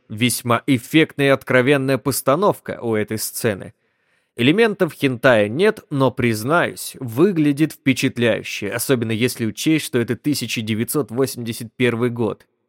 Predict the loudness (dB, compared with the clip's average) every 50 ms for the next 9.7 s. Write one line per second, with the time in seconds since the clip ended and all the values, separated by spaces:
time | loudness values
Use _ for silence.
0 | _ _ -12 0 2 4 4 4 2 -2 -4 -2 2 4 4 4 4 4 2 0
1 | -4 -2 -2 -2 -2 -2 -2 -2 0 0 0 0 0 -2 -2 0 0 -2 2 2
2 | 0 0 0 0 0 0 2 2 0 0 0 0 -4 -4 -4 -2 -2 -2 -2 -2
3 | -4 -6 -6 -6 -8 -6 0 2 2 2 2 -2 -8 -12 -8 -6 -4 -6 -6 -8
4 | -10 -14 -6 -4 -4 -2 0 0 0 0 0 -2 -4 -2 0 0 -2 0 0 2
5 | 2 2 0 -2 -2 -2 0 0 0 -2 -4 -4 -2 -2 -2 -2 -4 -8 -2 0
6 | 2 2 2 0 -4 -4 -6 -6 -6 -4 0 0 0 0 0 -2 -4 -4 -2 -4
7 | -2 -2 -2 -4 -2 -2 -2 -2 -2 -4 -4 -4 -8 -6 -4 -4 -4 -4 -2 -2
8 | -2 0 0 -2 -4 -4 -6 -10 -16 -16 _ _ _ _ -2 0 0 2 0 0
9 | 0 -2 0 0 -2 0 4 6 6 6 6 2 0